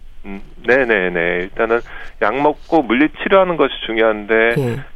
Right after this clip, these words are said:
Speaker 1: 더 중요한 건 이제 걷기 운동 같은 걸 같이 해야 됩니다. 시간이 지나면서 사실 찢어져서 아픈 통증은 좀 좋아지기 마련인데요.
Speaker 2: 네.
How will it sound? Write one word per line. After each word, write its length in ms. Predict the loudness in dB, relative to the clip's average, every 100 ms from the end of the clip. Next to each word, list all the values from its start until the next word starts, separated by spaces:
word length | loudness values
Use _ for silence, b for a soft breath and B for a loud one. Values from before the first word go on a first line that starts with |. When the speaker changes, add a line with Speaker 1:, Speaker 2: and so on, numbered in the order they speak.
| -16 -16 -4
Speaker 1:
더 140 | -2
중요한 380 | 0 4 4 4
건 160 | 2 2
이제 220 | 0 -2
걷기 360 | -2 -4 0 -2
운동 280 | 0 0
같은 200 | 0 -2 -2
걸 100 | -2 -2
같이 200 | -6 -8 -8 -8 -4 0
해야 260 | 2 2
됩니다. 600 | 0 -2 -6 -6 -8 -8 -12 -16 b b b -14
시간이 340 | -4 0 0 0
지나면서 500 | 2 2 2 0 2
사실 460 | 2 4 2 2 2
찢어져서 460 | 2 4 4 4
아픈 340 | 4 0 -6 -10
통증은 580 | -8 -8 -6 -4 -4 -6
좀 140 | -10 -4
좋아지기 580 | 2 4 2 -2 -2 0
마련인데요. 880 | 0 0 -2 -4 -4 0 2 2
Speaker 2:
네. 220 | 2 -2